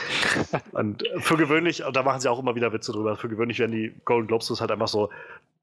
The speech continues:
Speaker 2: die ganzen Hollywood-Schauspieler treffen sich einen Abend und besaufen sich irgendwie so ein bisschen und haben halt irgendwie einen netten Abend so. Und
Speaker 1: <laughs>
Speaker 2: die Preise sind halt nebenrangig. Dieses Jahr war es halt ein bisschen anders durch diese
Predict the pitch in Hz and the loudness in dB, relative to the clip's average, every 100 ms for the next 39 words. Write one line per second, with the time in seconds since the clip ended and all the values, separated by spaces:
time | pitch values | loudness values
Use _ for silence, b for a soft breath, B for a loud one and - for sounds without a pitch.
0 | - 147 196 - 120 147 139 120 123 117 | 0 4 4 2 -2 0 0 0 -2 -2
1 | 104 - 127 123 120 117 107 110 107 95 | -4 -4 -6 -6 -6 -2 -2 -2 -6 -8
2 | 98 95 101 113 101 104 95 95 101 - | -6 -4 -4 -4 -6 -4 -6 -6 -6 -4
3 | 98 98 - 101 95 98 92 95 95 90 | -4 -4 -6 -4 -2 -4 -6 -8 -10 -8
4 | 85 98 101 95 90 - B B B 143 | -6 -6 -6 -6 -8 -14 B B B 0
5 | - 160 - - 113 113 - 101 110 107 | -2 -2 -4 -6 -6 -2 0 2 2 0
6 | 104 107 101 98 92 - - 156 175 185 | 0 -2 0 -2 -2 -6 -4 0 0 4
7 | 165 156 151 156 143 - 117 123 139 - | 4 4 2 -2 -4 -6 -4 0 0 0
8 | 117 - 113 113 107 | -4 -4 0 0 0